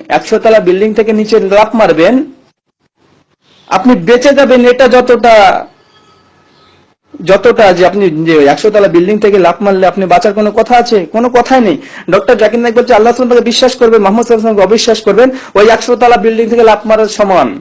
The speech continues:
অর্থাৎ তিনি বাঁচবেন না, মরে যাবেন। এত সুন্দর একটা তিনি উদ্ধৃতি টেনেছেন, এত সুন্দর একটা উপমা দিয়েছেন যে একশো তলা বিল্ডিং থেকে কেউ যদি লাফ মারে সে তো বাঁচবে না, সে মরে যাবে।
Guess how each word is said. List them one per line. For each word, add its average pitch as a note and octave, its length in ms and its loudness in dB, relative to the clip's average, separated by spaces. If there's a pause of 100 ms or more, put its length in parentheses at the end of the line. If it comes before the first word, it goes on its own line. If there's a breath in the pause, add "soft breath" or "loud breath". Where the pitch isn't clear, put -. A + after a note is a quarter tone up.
(280)
অর্থাৎ B3 420 -2 (360 loud breath)
তিনি C4+ 140 -2
বাঁচবেন A#3+ 380 0
না, B3 120 2
মরে A#3 220 2
যাবেন। F#3+ 360 0 (1160)
এত G3+ 180 0
সুন্দর B3+ 260 2
একটা B3 200 0
তিনি A#3+ 180 0
উদ্ধৃতি A3+ 400 0
টেনেছেন, G#3+ 580 0 (300 loud breath)
এত - 180 -2
সুন্দর A#3 240 0
একটা A3+ 140 0
উপমা A3+ 340 2
দিয়েছেন F#3 500 0
যে G3+ 100 0
একশো F#3 220 -2
তলা G#3+ 180 0
বিল্ডিং F#3 300 0
থেকে G3 240 -4
কেউ F#3+ 180 0
যদি F#3 160 0
লাফ E3 240 0
মারে F3+ 180 -2
সে F#3 140 -6
তো G3 100 -4
বাঁচবে G3 420 0
না, A3+ 120 2
সে G3+ 140 -4
মরে F#3+ 280 0
যাবে। A3 240 0